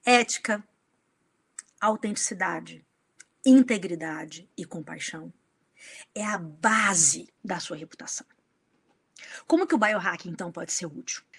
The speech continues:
Você deixa de ser ético quando o outro passa a ser um instrumento e não uma pessoa. Você deixa de ser autêntico quando você quer que ser o outro por não conhecer a beleza de ser você.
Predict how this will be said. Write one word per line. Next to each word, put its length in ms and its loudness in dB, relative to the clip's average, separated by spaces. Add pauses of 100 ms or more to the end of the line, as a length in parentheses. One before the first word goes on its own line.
Você 220 4
deixa 240 4
de 60 0
ser 140 0
ético 480 -4
quando 220 -4
o 60 0
outro 220 -8
passa 220 -10
a 40 -4
ser 100 -2
um 60 -8
instrumento 560 -10
e 40 -10
não 100 -10
uma 120 -14
pessoa. 420 -14 (420)
Você 220 4
deixa 220 4
de 80 0
ser 120 0
autêntico 600 0
quando 200 -6
você 200 -4
quer 180 -12
que 160 -12
ser 220 2
o 120 -8
outro 500 -2 (320)
por 140 -4
não 140 -4
conhecer 440 -6
a 60 0
beleza 420 -4
de 80 -4
ser 140 -4
você. 360 -4